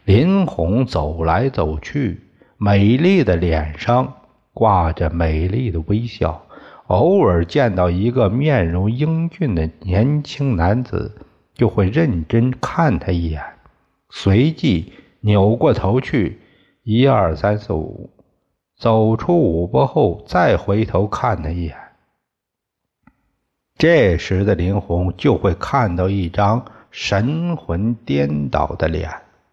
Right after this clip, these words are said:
我们刘镇被林红认真看过两眼以上的年轻男子一共二十个，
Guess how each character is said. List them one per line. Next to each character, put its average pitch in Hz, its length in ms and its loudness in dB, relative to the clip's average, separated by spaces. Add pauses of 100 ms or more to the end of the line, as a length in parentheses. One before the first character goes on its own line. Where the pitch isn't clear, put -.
(500)
我 104 240 2
们 90 240 0
刘 101 300 2
镇 123 300 0
被 113 280 0
林 92 360 0
红 92 360 -2
认 127 360 0
真 135 240 0
看 113 320 -2
过 92 120 0
两 87 440 0
眼 92 260 0
以 85 180 -4
上 147 360 0
的 90 100 -2
年 92 320 -2
轻 113 260 -4
男 92 240 0
子 82 300 -6 (300)
一 107 340 0
共 104 400 0
二 107 380 0
十 - 180 -6
个， 87 260 -12